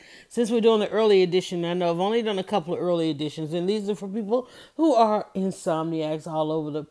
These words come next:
all over the world, or maybe this is your true early morning.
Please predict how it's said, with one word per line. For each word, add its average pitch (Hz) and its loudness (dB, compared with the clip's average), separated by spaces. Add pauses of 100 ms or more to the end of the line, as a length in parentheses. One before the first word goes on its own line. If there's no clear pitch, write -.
all 165 0
over 165 -4
the 151 -4
world, 180 0 (380)
or 254 10
maybe 214 0
this 208 0
is 180 -6
your 202 4
true 226 -4
early 175 0
morning. 151 -4